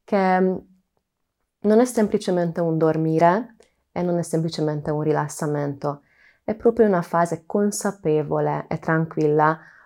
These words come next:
dove la mente è più, più calma e nello stesso tempo è vigile. E questo stato yoga nidra che ritroviamo anche nella mitologia, come, eh, suggerivo all'inizio del,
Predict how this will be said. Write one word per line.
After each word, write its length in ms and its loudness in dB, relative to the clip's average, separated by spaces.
dove 280 0
la 100 0
mente 340 -2
è 40 0
più, 260 -2
più 200 -2
calma 760 -2
e 100 -6
nello 380 0
stesso 440 -8
tempo 360 -10
è 160 -8
vigile. 600 -12
E 120 -8
questo 360 -2
stato 760 -2
yoga 300 0
nidra 640 -2
che 60 -2
ritroviamo 640 2
anche 240 -6
nella 240 -4
mitologia, 1000 -4
come, 840 2
eh, 280 -2
suggerivo 580 2
all'inizio 1120 2
del, 840 -2